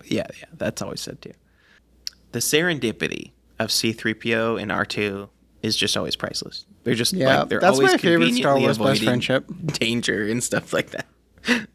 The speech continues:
Speaker 1: Uh, it's awesome. Any episode where C three P O and, and R two are in an episode, it's just a good episode.
Speaker 2: Yeah.
Speaker 1: 'Cause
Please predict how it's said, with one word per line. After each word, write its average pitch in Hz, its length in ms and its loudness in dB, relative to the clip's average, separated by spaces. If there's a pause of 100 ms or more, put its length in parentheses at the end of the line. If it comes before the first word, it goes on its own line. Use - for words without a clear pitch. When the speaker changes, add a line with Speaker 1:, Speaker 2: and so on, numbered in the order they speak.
(460)
Speaker 1:
Uh, 92 280 -6
it's - 160 0
awesome. - 300 -6 (300)
Any 202 240 0
episode 113 400 0
where 104 80 0
C 110 160 0
three 104 180 0
P 107 180 -2
O 101 120 0
and, 98 200 -10 (120)
and 101 120 2
R 104 120 2
two 110 220 -6 (340)
are 110 100 0
in 113 60 -2
an 117 80 0
episode, 117 480 -2
it's 113 120 -2
just - 160 2
a - 40 -4
good - 160 -8
episode. - 260 -12 (320)
Speaker 2:
Yeah. 120 240 4
Speaker 1:
'Cause - 240 -4